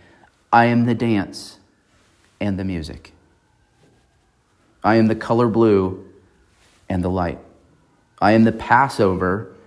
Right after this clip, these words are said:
and the promised land. I am the wedding vow and the marriage."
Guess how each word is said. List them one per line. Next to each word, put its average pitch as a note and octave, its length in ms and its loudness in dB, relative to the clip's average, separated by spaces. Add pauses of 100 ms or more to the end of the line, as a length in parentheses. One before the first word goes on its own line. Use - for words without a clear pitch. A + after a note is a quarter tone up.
(680)
and F#2+ 220 -6
the G2 80 -2
promised B2 500 -4
land. E2 380 -10 (800)
I G2+ 120 4
am G2+ 120 6
the G2 80 2
wedding G#2 400 0
vow E2+ 500 -2 (140)
and F2 160 -10
the - 20 -10
marriage." F2 600 -12